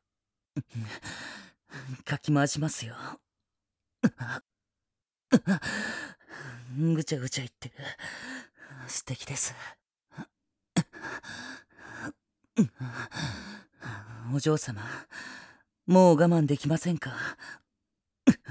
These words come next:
僕も、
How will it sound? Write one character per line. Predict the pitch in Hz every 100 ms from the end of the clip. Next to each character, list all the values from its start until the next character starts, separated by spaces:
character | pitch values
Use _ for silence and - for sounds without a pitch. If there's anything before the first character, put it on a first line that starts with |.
| 123 - - - - - - _ - - - - - - 160 - _ - 320 349 339 294 233 - -
僕 | 151 120 110 -
も、 | 98 - -